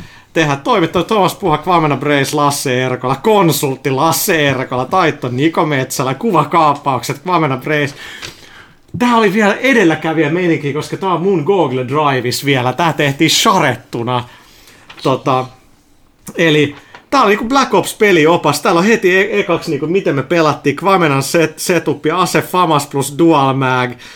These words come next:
A K neljäseiskä Uug plus Grenade Launcher, A K Pro Pipe.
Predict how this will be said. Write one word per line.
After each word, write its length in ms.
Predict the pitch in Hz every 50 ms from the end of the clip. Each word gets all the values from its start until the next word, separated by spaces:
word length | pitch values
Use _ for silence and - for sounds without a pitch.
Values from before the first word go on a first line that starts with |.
| - - -
A 180 | 190 190 185 180
K 80 | -
neljäseiskä 760 | 151 143 147 160 156 147 139 143 - 151 147 143 - - 135
Uug 380 | 143 - 175 160 151 143 139 131 -
plus 180 | - 131 127 -
Grenade 360 | - 165 160 156 147 131 131
Launcher, 360 | 139 135 131 131 - - 143 139
A 140 | - 160 147
K 280 | 143 160 147 131 - -
Pro 360 | 160 160 175 151 143 135 139
Pipe. 560 | - - 170 160 156 147 143 143 143 -